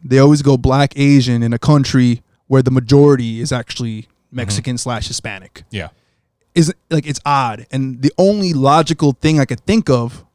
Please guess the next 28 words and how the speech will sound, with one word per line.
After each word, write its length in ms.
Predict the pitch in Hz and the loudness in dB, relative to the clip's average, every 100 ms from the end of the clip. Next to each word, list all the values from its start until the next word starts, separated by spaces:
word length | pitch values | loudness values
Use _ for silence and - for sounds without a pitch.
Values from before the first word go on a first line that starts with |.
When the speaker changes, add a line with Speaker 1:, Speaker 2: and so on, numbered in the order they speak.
| _ _ _ | _ _ _
Speaker 1:
reading 380 | 127 127 185 196 | -6 2 4 4
about 240 | 135 127 - | 2 0 -2
this 120 | - | -8
stuff 340 | - 123 117 - | -6 -6 -6 -6
is 160 | 131 127 | -4 -2
that 240 | 120 113 _ _ _ _ _ _ _ _ _ | -4 -6 _ _ _ _ _ _ _ _ _
white 420 | - 135 151 160 - _ | -4 2 2 2 -2 _
people 520 | 185 170 - 131 127 - _ _ _ _ _ _ _ - | -4 -2 0 0 0 -6 _ _ _ _ _ _ _ -6
who 240 | 147 135 | 0 0
make 280 | 131 156 165 | 2 0 0
these 160 | 147 135 | -6 -8
comic 380 | - 135 127 - | -8 -6 -6 -8
books, 380 | 113 113 - - _ _ | -10 -10 -16 -18 _ _
who 160 | 160 | 0
are, 100 | 170 | 2
you 160 | 180 262 | 2 0
know, 240 | 139 135 - _ _ | -2 -2 -8 _ _
on 220 | 143 151 147 | -8 -4 0
usually 300 | 151 165 139 | 2 4 4
the 80 | 131 | 4
minority 460 | 127 135 135 123 | 2 4 4 2
side, 400 | - 131 104 107 | -2 -2 -4 -6
they're 100 | - | -4
Speaker 2:
Yeah. 60 | 123 | 2
Speaker 1:
usually, 240 | 170 143 | 4 4
like, 100 | 123 | 0
liberal 340 | 123 135 131 120 | 0 0 2 2
people. 480 | 131 120 - - | 0 -2 -6 -10